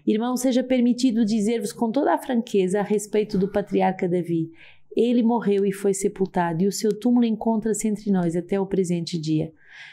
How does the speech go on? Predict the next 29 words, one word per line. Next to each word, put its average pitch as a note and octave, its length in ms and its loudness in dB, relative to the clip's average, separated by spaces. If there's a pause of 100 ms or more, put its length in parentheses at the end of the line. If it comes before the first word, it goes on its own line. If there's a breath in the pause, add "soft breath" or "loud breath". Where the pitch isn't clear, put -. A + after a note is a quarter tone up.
(100)
Sendo, C#4 280 0
pois, C#4+ 200 0
profeta A3+ 560 -2
e A3 60 4
sabendo G#3+ 340 0
que G#3+ 160 -2
Deus A3 220 0
lhe A3+ 100 0
havia G#3 280 0
assegurado G3 640 0
com G3+ 180 -2
juramento G3 580 0 (380 loud breath)
que A3+ 160 -2
um D#4 180 4
descendente A3 680 2
seu F3+ 300 0
to-, G3+ 400 2
tomaria G3 840 2
assento A3 560 -2
em G3 100 2
seu F#3 220 -2
trono, G3+ 420 0 (480 loud breath)
previu A#3 640 2
e A3 160 2
anunciou G#3+ 560 0
a F#3+ 40 0
ressurreição G#3 640 -2
de G3 120 0
Cristo, E3 480 -4